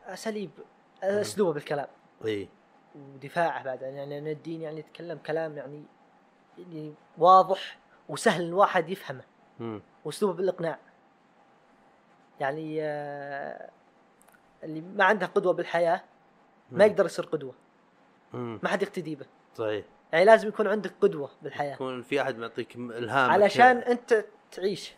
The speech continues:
Speaker 1: مزبوط.
Speaker 2: مم.
Speaker 1: يعني اللي ما له قدوة بالحياة وشلون ميت، كأنه ميت.
Speaker 2: من
Speaker 1: ما، ما لك
Speaker 2: الريفرنس
Speaker 1: هدف.
Speaker 2: حقه، إيه.
Speaker 1: ما لك هدف بالحياة.
Speaker 2: إيه.
Speaker 1: يعني ما يضر إنك يكون لك أكثر من هدف
Speaker 2: إيه.
Speaker 1: بالحياة.
Speaker 2: تبغى تحسن روحك بس باتجاه
Speaker 1: ب-،
Speaker 2: هذا يعني.
Speaker 1: ب-، يمديك تحسن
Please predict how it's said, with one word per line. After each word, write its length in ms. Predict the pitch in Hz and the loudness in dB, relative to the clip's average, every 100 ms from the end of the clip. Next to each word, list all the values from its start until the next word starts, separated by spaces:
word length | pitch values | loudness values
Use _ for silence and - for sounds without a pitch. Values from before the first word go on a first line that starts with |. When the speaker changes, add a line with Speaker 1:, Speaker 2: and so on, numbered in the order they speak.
| - | -8
Speaker 1:
مزبوط. 420 | 156 156 160 - _ | -8 -6 -10 -12 _
Speaker 2:
مم. 100 | 117 | -4
Speaker 1:
يعني 120 | 165 | 2
اللي 120 | 208 | 4
ما 160 | 214 233 | 8 8
له 60 | 226 | 8
قدوة 300 | 233 202 190 | 4 2 2
بالحياة 380 | 185 185 202 | 2 -2 -4
وشلون 320 | 196 233 214 226 - | 0 0 0 -2 -2
ميت، 300 | 226 208 - - _ _ | 2 2 -2 -20 _ _
كأنه 240 | - 240 214 | -8 -4 -2
ميت. 200 | 170 - | -4 -2
Speaker 2:
من 180 | 135 | 2
Speaker 1:
ما، 140 | 151 - | 4 6
ما 0 | |
لك 100 | 151 | 6
Speaker 2:
الريفرنس 200 | 135 131 | 6 4
Speaker 1:
هدف. 120 | 240 | 4
Speaker 2:
حقه، 360 | 131 110 101 110 | 4 0 -4 -2
إيه. 260 | 123 104 - _ _ _ - | -2 -2 -8 _ _ _ 0
Speaker 1:
ما 100 | 254 | 0
لك 200 | 220 175 | 2 -2
هدف 220 | 143 - | -4 -8
بالحياة. 340 | 147 147 139 - - | -8 -6 -8 -12 -6
Speaker 2:
إيه. 280 | 117 110 92 - _ _ _ - | -4 -2 -6 -12 _ _ _ -4
Speaker 1:
يعني 380 | 156 170 170 151 _ _ _ _ | -2 -2 -6 -12 _ _ _ _
ما 120 | 180 | 0
يضر 240 | 220 214 202 | 4 4 2
إنك 240 | 175 160 | -4 -12
يكون 240 | - 202 160 | -4 -4 -4
لك 80 | - _ _ _ _ _ - _ - | -10 _ _ _ _ _ -20 _ -4
أكثر 260 | 185 - 170 | -2 0 -2
من 120 | 156 | 0
هدف 340 | 175 139 - _ | -2 -2 -10 _
Speaker 2:
إيه. 60 | 123 | -4
Speaker 1:
بالحياة. 300 | 117 156 156 | -2 0 0
Speaker 2:
تبغى 120 | 135 | 0
تحسن 380 | 139 156 - 135 | -2 -4 -2 0
روحك 340 | 151 139 135 | 0 -2 -6
بس 220 | 117 135 - | -10 -10 -6
باتجاه 420 | 127 190 165 127 | -4 -4 0 0
Speaker 1:
ب-، 120 | 117 | 4
Speaker 2:
هذا 300 | 113 98 101 | 2 2 -2
يعني. 340 | 95 92 98 92 | -6 -6 -12 -12
Speaker 1:
ب-، 280 | 240 233 180 | -6 -6 -4
يمديك 400 | 214 208 240 233 | -6 -4 -4 -8
تحسن 640 | - 247 - - 202 185 | -6 -6 -6 -6 -6 -6